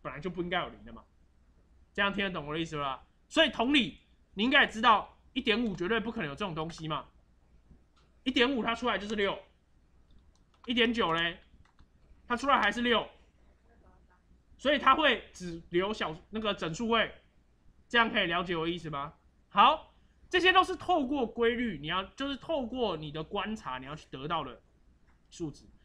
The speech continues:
好，索引还有一个非常厉害的地方，我们来看一下，Y七等于三乘以五。那我们现在把 Enter 出来，你可以看到第七个数字是不是被我强迫加上了十五？Y 本来就有五个数字哦，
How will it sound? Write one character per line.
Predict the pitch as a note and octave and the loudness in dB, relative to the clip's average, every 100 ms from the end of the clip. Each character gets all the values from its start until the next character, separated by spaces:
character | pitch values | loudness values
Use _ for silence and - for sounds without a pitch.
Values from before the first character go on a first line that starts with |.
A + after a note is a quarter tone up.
| _ _ _ - | _ _ _ 8
好， | C4 G4 A#4 - - | 12 12 10 -6 -18
索 | - B3+ F#4 | -2 6 8
引 | F4 A#3 | 8 8
还 | B3 | 8
有 | A3+ | 6
一 | |
个 | G#3 F#3+ | 2 0
非 | - | 4
常 | A3 F#3+ | 4 4
厉 | G3+ | -2
害 | G3 F3 | 0 0
的 | E3 | -2
地 | D#3+ | -8
方， | C#3 C#3 - _ | -6 -6 -10 _
我 | D3 | -6
们 | E3 | -4
来 | E3 | -2
看 | G3+ D#3+ | -2 -2
一 | |
下 | E3 C#3 - _ _ _ _ _ - | -2 -4 -6 _ _ _ _ _ -6
，Y | B3+ C#4 D4 D4+ | 6 8 8 6
七 | - - B3+ C4 C4+ | -4 -4 0 0 0
等 | - D3+ | -4 -6
于 | C#3+ | -6
三 | D#3 - F#3+ F#3+ G#3 | -10 -4 -2 -2 -4
乘 | - C#3+ | -12 -12
以 | D3+ | -10
五。 | D3+ - _ _ - _ - | -12 -16 _ _ -20 _ -2
那 | G#3 | 0
我 | F3 | 0
们 | |
现 | E3+ | 0
在 | G3 | 0
把 | E3+ D3 | 0 -4
Enter | F#3+ G3+ E3+ | -6 -6 -8
出 | - D#3+ | -6 -6
来， | B2 A#2 | -6 -10
你 | D#3 | -10
可 | G#3 | -6
以 | F#3+ | -2
看 | A3+ F#3+ | -2 2
到 | F#3 D3 - _ _ - | 0 0 -8 _ _ -6
第 | D4+ | -2
七 | - - D4 | -2 0 0
个 | C4+ | 2
数 | A3 C4 | 0 -4
字 | A3 A3+ | -6 -8
是 | G#3 | -6
不 | A#3 | -4
是 | |
被 | A3 A#3 | -2 -4
我 | C#3+ | -6
强 | - D#3 F3+ | -10 -10 -8
迫 | G#3+ | -8
加 | E3+ F3 | -6 -8
上 | F#3+ E3 | -8 -8
了 | C#3 A#2 | -10 -16
十 | - C#3 | -20 -16
五 | D3 - - - _ - - _ - - | -16 -16 -20 -20 _ -20 -20 _ -12 2
？Y | C#4 D#4 | 4 4
本 | A3 | 2
来 | F#3 | -2
就 | A#3 | -2
有 | F#3+ | -4
五 | E3 | -8
个 | D3+ | -12
数 | D3 F#3+ | -12 -14
字 | E3 E3+ | -10 -8
哦， | C#3 | -8